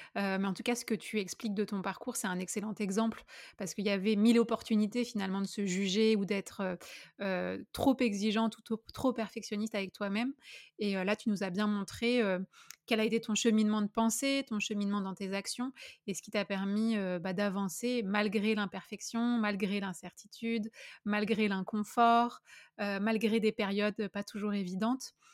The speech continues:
Donc, hem, ouais, cette idée de bienveillance, j'ai l'impression que c'est quelque chose, heu, qui a été assez clé dans ton, dans ton parcours avec Rambobinette et puis, heu, plus largement dans ta vie ces derniers temps.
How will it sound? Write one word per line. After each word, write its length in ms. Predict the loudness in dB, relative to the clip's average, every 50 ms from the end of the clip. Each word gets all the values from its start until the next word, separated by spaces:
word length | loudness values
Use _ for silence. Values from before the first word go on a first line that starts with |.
| _ _ _ _ -6
Donc, 300 | -4 -4 -4 -4 -4 -4
hem, 800 | -2 0 0 0 0 0 0 -2 -2 -4 -6 -8 -8 -10 -14 -16 -18 _ 0
ouais, 160 | 2 2 2
cette 180 | 2 0 -2 0
idée 160 | 0 2 2
de 60 | 2
bienveillance, 560 | 2 2 2 2 2 0 0 0 -2 -2 -2
j'ai 80 | -2 -2
l'impression 560 | -2 -4 -6 -6 -10 -10 -10 -8 -6 -8 -8
que 360 | -6 -6 -6 -6 -4 -6 -6 -8
c'est 180 | -10 -10 -10
quelque 240 | -10 -10 -8 -8 -8
chose, 340 | -6 -4 -4 -4 -4 -4 -4
heu, 160 | -6 -6 -8 -10 _ -20 -20 -20 -20 -20 -20 -20 _ _ _ -2
qui 80 | 0
a 40 | 0
été 240 | 0 0 0 0 -2
assez 240 | 0 0 0 -2 -2
clé 280 | -2 -2 -4 -4 -4 _ _ _ -8
dans 140 | -8 -8
ton, 480 | -8 -8 -8 -8 -8 -6 -8 -8 -10 -12 -12 -16 -18 -20 -20 _ _ _ _ _ _ -20 -20 _ -8 -4
dans 120 | -4 -4
ton 160 | -2 -2 -2 -2
parcours 380 | -2 -4 -4 -2 -2 0 0
avec 260 | 0 0 -2 -2 -4
Rambobinette 720 | -2 0 2 2 2 2 0 0 0 0 0 0 -2 -6
et 60 | -12 -14
puis, 200 | -8 -4 -2 -2 -2
heu, 20 | -2
plus 160 | -2 -2 -2
largement 440 | 0 -2 -2 -4 -4 -4 -4 -4 -4
dans 140 | -4 -6 -6
ta 140 | -6 -6 -6
vie 160 | -6 -8 -8
ces 120 | -10 -10 -10
derniers 340 | -10 -8 -8 -6 -8 -6
temps. 180 | -8 -8 -10 -10